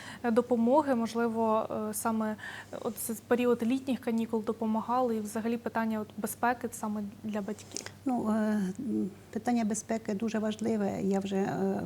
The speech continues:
Speaker 2: м, казала і повторюся, дітки — це, м,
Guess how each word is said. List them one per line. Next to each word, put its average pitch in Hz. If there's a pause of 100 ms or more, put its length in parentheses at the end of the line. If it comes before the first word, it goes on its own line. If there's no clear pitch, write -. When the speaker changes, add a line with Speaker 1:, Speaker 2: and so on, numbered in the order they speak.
Speaker 2:
м, 208
казала 208
і 202
повторюся, 208 (380)
дітки — 208
це, 196 (180)
м, 190